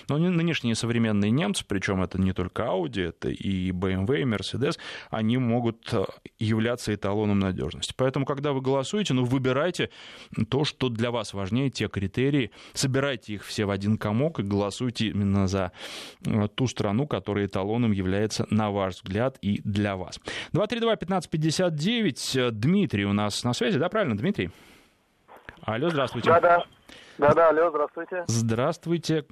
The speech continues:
Speaker 1: А,
Speaker 2: Да.
Speaker 1: расскаж-,
Speaker 2: Да, добрый день.
Speaker 1: расскажите
Speaker 2: Да,
Speaker 1: нам
Speaker 2: мне
Speaker 1: то,
Speaker 2: зов-
Speaker 1: что хотели рассказать.
Speaker 2: Э, дело в том, что давно уже, лет пять уже, м, как, м, буквально через два месяца наступит, я езжу на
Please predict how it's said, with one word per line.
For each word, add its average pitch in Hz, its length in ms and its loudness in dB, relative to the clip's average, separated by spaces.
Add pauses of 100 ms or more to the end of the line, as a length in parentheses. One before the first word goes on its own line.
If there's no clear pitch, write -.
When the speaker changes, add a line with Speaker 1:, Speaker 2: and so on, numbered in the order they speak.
Speaker 1:
А, 104 340 0 (100)
Speaker 2:
Да. 135 400 -4 (100)
Speaker 1:
расскаж-, 123 360 2
Speaker 2:
Да, 139 80 2
добрый 139 220 0
день. 175 200 -4
Speaker 1:
расскажите 143 540 0
Speaker 2:
Да, 185 60 2
Speaker 1:
нам 185 80 4
Speaker 2:
мне 160 60 4
Speaker 1:
то, 185 80 2
Speaker 2:
зов- 160 40 0
Speaker 1:
что 165 120 -2
хотели 156 300 -2
рассказать. 120 460 -2 (1040)
Speaker 2:
Э, 156 420 8 (100)
дело 196 200 6
в - 40 -16
том, 202 200 6
что 202 300 4
давно 196 360 6
уже, 165 440 6
лет 175 220 2
пять 202 260 2
уже, 160 440 4
м, 151 180 -6
как, - 320 2
м, 147 400 0
буквально 156 480 0
через 156 240 -12
два 160 180 0
месяца 165 300 -12
наступит, 160 500 -8
я 151 120 -2
езжу 170 420 -6
на 151 280 0